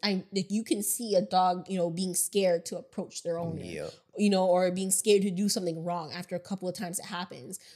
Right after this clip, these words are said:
Speaker 1: But the first couple of times, they're, they're all happy. They're like, regardless of what you did, you know, they're all like, "Ah, no, no, no," wagging their tail, happy to see you still.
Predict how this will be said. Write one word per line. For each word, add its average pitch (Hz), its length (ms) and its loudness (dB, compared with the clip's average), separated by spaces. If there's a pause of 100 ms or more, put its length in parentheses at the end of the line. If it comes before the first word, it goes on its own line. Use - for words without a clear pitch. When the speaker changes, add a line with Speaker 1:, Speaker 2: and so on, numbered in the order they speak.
(260)
Speaker 1:
But 190 380 8 (500)
the 190 120 4
first - 380 4
couple 185 240 0
of 170 80 2
times, 170 500 -8
they're, 185 460 4 (220)
they're 254 140 8
all 294 180 6
happy. 226 420 -6
They're 196 140 -2
like, 190 120 -4
regardless 214 480 -2
of 196 80 -4
what 185 160 -2
you 170 100 -8
did, 156 300 -4
you 175 80 -4
know, 170 260 -2
they're 180 180 -2
all 180 180 2
like, 160 180 -4
"Ah, - 40 -4 (260)
no, 427 340 -4
no, 349 100 -4
no," 330 240 -8
wagging 202 300 0
their 226 100 -2
tail, 208 380 -4
happy 196 320 -6
to 208 80 -4
see 208 160 -4
you 196 140 -4
still. 180 520 -2